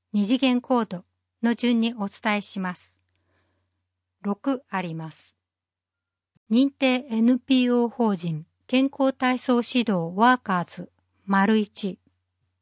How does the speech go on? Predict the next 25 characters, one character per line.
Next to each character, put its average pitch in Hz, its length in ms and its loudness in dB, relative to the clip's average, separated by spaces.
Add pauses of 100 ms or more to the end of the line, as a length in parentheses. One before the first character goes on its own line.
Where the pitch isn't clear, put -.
(760)
自 226 80 -2
立 285 240 -4
生 269 160 0
活 - 320 -6
体 254 200 0
操 180 300 -6
を 160 60 -10
広 208 280 -2
め 233 120 0
る 180 100 -8
会、 170 360 -12 (260)
丸 185 300 -4
二。 185 180 -8 (1200)
コ - 140 -2
ミ 269 140 6
ュ - 20 6
ニ 285 160 4
ケ 285 240 -2
ー - 20 -2
シ - 160 -8
ョ 196 60 -2
ン 175 100 -6
学 180 240 -10
習 240 280 -4
会、 175 360 -12